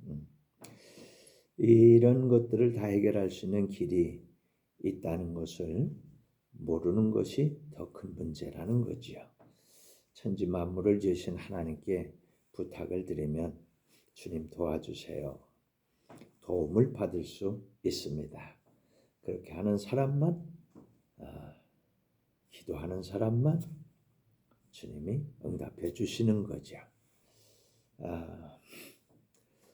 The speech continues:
사랑하는 성도 여러분, 여러분이 부족하게 느끼는 것이, 예,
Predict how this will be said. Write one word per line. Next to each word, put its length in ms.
사랑하는 320
성도 320
여러분, 420
여러분이 380
부족하게 560
느끼는 440
것이, 560
예, 260